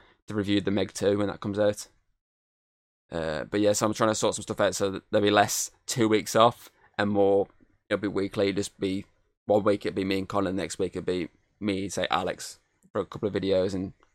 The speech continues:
you know, keep going like that. So I'm trying to sort them out. Uh,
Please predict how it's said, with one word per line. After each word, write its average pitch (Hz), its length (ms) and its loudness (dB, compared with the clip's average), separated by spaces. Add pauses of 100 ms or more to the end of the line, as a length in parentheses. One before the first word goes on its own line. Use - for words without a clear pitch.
you - 80 -4
know, 85 60 -4
keep 92 180 -4
going 90 180 -2
like 71 160 -6
that. 87 200 -4 (320)
So 120 80 0
I'm 110 40 2
trying 139 160 6
to 107 40 6
sort 101 180 4
them 95 160 -2
out. 98 260 -4 (500)
Uh, 101 420 4